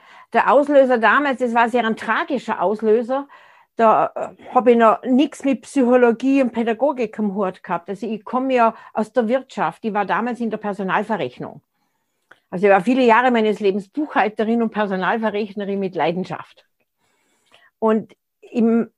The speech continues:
meinem Aufgabengebiet Personalverrechnung war ich auch zuständig für die Betreuung von Mitarbeiter, Mitarbeiterinnen. Und dann hat's einen sehr einen tragischen Anlassfall gegeben,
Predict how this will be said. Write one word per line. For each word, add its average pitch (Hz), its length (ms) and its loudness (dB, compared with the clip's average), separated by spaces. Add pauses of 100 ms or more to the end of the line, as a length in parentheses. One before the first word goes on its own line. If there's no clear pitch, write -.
meinem 226 280 2
Aufgabengebiet 226 1160 0
Personalverrechnung 214 1400 -4 (200)
war 208 200 0
ich 240 160 0
auch 226 120 0
zuständig 233 600 -6
für 214 100 -6
die 190 100 -8
Betreuung 196 580 -4
von 180 180 -6
Mitarbeiter, 175 600 -8
Mitarbeiterinnen. 147 1000 -14 (1300)
Und 190 100 -4
dann 202 140 2
hat's 240 200 0
einen 220 160 2
sehr 269 300 -2
einen 285 100 -4
tragischen 226 580 -6
Anlassfall 208 680 -2
gegeben, 208 560 -4